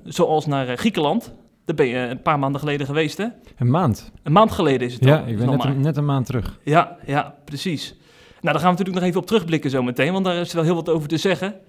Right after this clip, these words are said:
Speaker 2: Ja.
Speaker 1: Eh, maar allereerst ben ik wel benieuwd hoe het met jou gaat, want we leven natuurlijk in coronatijd.
Speaker 2: Mhm.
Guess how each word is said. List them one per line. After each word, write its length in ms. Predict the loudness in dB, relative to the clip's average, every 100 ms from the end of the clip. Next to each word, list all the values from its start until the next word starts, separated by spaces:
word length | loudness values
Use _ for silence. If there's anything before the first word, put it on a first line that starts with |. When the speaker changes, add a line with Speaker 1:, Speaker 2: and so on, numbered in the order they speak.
| _
Speaker 2:
Ja. 180 | -2 -2 -2 -20 -20 -20 -20 -10 0
Speaker 1:
Eh, 480 | 2 2 2 -2 -4 -14 _ -20 _ _ -20 -10
maar 160 | -2 2
allereerst 300 | 2 2 2
ben 80 | 0
ik 120 | 4
wel 120 | 4
benieuwd 240 | 4 4 4
hoe 80 |
het 100 | 2
met 80 | 2
jou 160 | 0 0
gaat, 260 | 2 0
want 120 | -2 -2
we 80 |
leven 140 | 0 0
natuurlijk 280 | 2 -2 0
in 120 | -2
coronatijd. 800 | 0 2 0 0 -2 -4 -6 -2
Speaker 2:
Mhm. 300 | 0 2